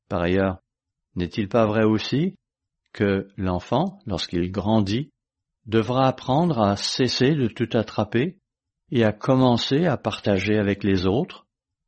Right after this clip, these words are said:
Par exemple, il n'insistera plus pour être le premier sur la balançoire. On va laisser son ami l'avoir en premier, puis on va se relayer.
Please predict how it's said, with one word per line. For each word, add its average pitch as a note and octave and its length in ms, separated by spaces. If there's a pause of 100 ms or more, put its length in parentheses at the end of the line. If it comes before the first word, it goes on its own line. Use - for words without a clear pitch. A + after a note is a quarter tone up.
(140)
Par E2 180
exemple, G#2 480 (600)
il A2+ 160
n'insistera D3 680
plus E3 420 (520)
pour G#2+ 200
être G#2 240
le F#2+ 160
premier G#2+ 460
sur G#2 160
la F2+ 100
balançoire. F#2+ 800 (800)
On F#2 120
va F#2+ 120
laisser G2+ 320
son A2+ 240
ami C3 540
l'avoir G2 400
en G2 100
premier, F#2+ 560 (720)
puis G#2 400
on G#2+ 120
va F#2+ 160
se - 140
relayer. G2+ 580